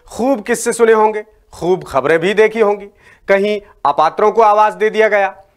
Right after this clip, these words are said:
कहीं मृतकों के नाम से किस्त जमा हो गई, कहीं सरपंच सचिव और रोजगार सहायक के चहेतों को आवास मिल गया, तो कहीं जानबूझकर पात्रों के नाम पात्रता सूची से हटा दिए गए। और हाल ही में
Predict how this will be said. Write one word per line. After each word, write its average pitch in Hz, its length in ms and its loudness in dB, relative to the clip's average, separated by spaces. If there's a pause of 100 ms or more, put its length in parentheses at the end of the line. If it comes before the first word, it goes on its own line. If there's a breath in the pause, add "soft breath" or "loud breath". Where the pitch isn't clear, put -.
(140)
कहीं 202 340 0 (220 loud breath)
मृतकों 202 360 2
के 226 140 0
नाम 190 240 2
से 151 160 -6
किस्त - 280 -8
जमा 196 260 2
हो 202 160 2
गई, 202 120 0 (380 soft breath)
कहीं 202 280 2 (220 soft breath)
सरपंच 180 420 0
सचिव 254 360 0
और 220 180 4
रोजगार 196 460 2
सहायक 190 400 0
के 190 80 -2
चहेतों 151 460 -4
को 190 440 -4
आवास 165 400 2
मिल 214 140 0
गया, 214 240 4 (300 loud breath)
तो 240 60 -2
कहीं 262 300 0
जानबूझकर 226 760 0
पात्रों 175 380 -2
के 160 120 -6
नाम 160 280 0 (240 soft breath)
पात्रता 185 420 0
सूची 185 340 -10
से 117 260 -10 (140)
हटा 214 200 0
दिए 92 220 -16
गए। - 180 -20 (360)
और 139 140 0
हाल 170 280 0
ही 226 100 -4
में 185 220 0